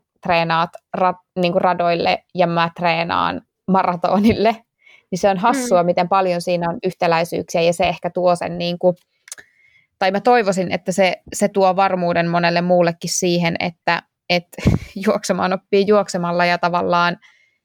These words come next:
Speaker 1: ehkä se, mistä ollaan tuhat kertaa puhuttu, se peruskestävyyden merkitys, mut et se on ihan sama, mikä se sun niinku varsinainen laji on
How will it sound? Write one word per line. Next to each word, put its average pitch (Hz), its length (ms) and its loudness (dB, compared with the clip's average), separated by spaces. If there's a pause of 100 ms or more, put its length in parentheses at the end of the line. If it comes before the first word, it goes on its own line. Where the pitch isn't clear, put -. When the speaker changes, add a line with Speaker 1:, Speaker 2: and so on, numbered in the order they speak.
(120)
Speaker 1:
ehkä 185 260 -2
se, 202 100 -2
mistä 185 280 0
ollaan 175 220 0
tuhat 175 280 -2
kertaa 170 360 -2
puhuttu, 175 380 -8
se 175 100 -4
peruskestävyyden 175 800 0
merkitys, 180 560 0
mut 180 200 -6
et 175 200 -2
se 190 140 -4
on 180 140 -4
ihan 185 180 -4
sama, 180 180 -4
mikä 180 260 0
se 170 100 -8
sun 175 220 -4
niinku 170 240 -8
varsinainen 180 640 -2
laji - 320 -4
on 175 200 0